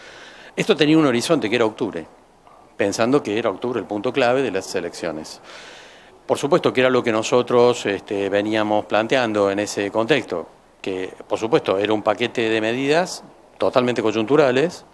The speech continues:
que apuntaban a un escenario estrictamente electoral, y que después de octubre las tasas de interés en pesos tenían que bajar y que, por lo tanto, el dólar iba a subir. El mercado tenía esta expectativa, claramente, pero el domingo pasado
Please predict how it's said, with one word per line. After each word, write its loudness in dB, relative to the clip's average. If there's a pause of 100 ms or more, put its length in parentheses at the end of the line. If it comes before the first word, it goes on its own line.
(340)
que -4
apuntaban 2
a 2
un 2
escenario 0
estrictamente -2
electoral, 0 (540)
y -8
que -4
después 2
de 4
octubre 2
las -4
tasas 0
de -4
interés 0
en -4
pesos -4
tenían 0
que 2
bajar 2
y -6
que, -4
por 0
lo -2
tanto, -2
el -2
dólar 2
iba 0
a -4
subir. -8 (960)
El 4
mercado 4
tenía 0
esta -6
expectativa, -4 (1000)
claramente, 0 (640)
pero -4
el -4
domingo 2
pasado 4